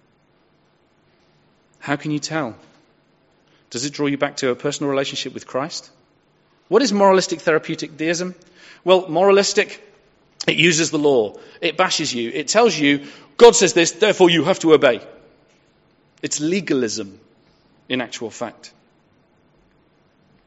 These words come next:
And you must respond to the law.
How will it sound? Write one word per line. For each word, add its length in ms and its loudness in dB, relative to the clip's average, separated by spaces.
And 160 -2
you 180 0
must 300 0
respond 440 2
to 160 -4
the 200 0
law. 300 -2